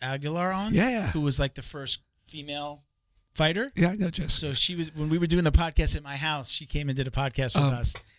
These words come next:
Speaker 1: and she mentioned it. She mentioned the, the, the first days.
Speaker 2: So, um, like, Pahumpa was her jiu-jitsu
Speaker 1: Okay.
Speaker 2: coach,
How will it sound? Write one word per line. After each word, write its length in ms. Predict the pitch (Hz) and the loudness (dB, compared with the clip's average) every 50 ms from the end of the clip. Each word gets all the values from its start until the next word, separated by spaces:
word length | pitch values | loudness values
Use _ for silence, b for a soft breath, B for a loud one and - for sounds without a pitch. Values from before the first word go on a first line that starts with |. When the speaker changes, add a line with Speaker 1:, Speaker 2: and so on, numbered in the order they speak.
| b b b - | b b b -6
Speaker 1:
and 280 | - 147 139 135 135 123 | -2 -2 -2 -2 2 2
she 180 | - - 170 | 2 2 4
mentioned 400 | 165 170 175 175 - - 156 139 | 2 2 2 2 0 -2 -2 -2
it. 180 | 135 117 120 - | -2 -4 -2 0
She 120 | - - 151 | 0 0 0
mentioned 320 | 147 143 139 - 147 143 143 | 0 0 0 0 0 0 -2
the, 140 | 131 135 | -6 -8
the, 140 | 127 143 143 | -8 -8 -8
the 180 | 135 135 135 131 | -6 -6 -6 -4
first 260 | - - 139 123 - | -2 -2 -2 -2 -2
days. 240 | 139 131 123 113 - | -2 -4 -2 0 2
Speaker 2:
So, 520 | - - - - 170 156 147 139 143 - _ - | 4 4 6 6 6 6 4 2 2 0 _ 2
um, 360 | 127 135 131 131 131 135 - _ _ _ _ _ - | 4 4 6 6 4 2 -2 _ _ _ _ _ 2
like, 180 | - 147 135 - | 4 4 6 8
Pahumpa 440 | - 139 143 139 185 208 - - 131 | 6 6 6 4 2 6 6 6 4
was 160 | 113 107 - | 4 -2 0
her 160 | - 120 110 107 - _ _ _ | 2 2 0 0 -6 _ _ _
jiu-jitsu 600 | - - - 143 123 - - - 127 - - 104 | -4 -2 -2 -2 -2 -2 -2 -2 0 0 0 0
Speaker 1:
Okay. 80 | 110 110 | 0 -2
Speaker 2:
coach, 140 | 107 107 | -4 -4